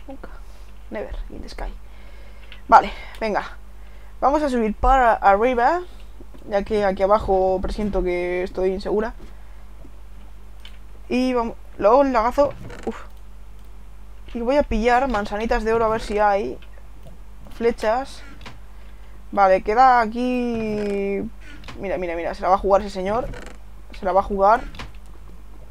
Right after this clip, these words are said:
Se la va a jugar. No se la va a jugar. No pasa nada, ya me la juego yo por ti. Campeón. Cuidado que te matas.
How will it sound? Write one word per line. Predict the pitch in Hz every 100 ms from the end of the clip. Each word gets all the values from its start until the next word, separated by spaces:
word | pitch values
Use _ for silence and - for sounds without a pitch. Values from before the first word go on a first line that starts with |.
| - - - -
Se | -
la | 180
va |
a | 190
jugar. | 202 190 214 233 233 - - - - - - - - -
No | 202
se | 208
la | 190
va | 180
a |
jugar. | - 170 214 233 254 - - - - - - - - -
No | 196
pasa | 190 185
nada, | 214 240
ya |
me | 202
la | 185
juego | 185 180
yo | 175
por | 170 185
ti. | 214 262 - - - - - - -
Campeón. | - 190 - 170 208 247 262 - - - - - - - - - - - - -
Cuidado | - 208 202 180 - - 254 262
que | 202
te | 190
matas. | 240 302 311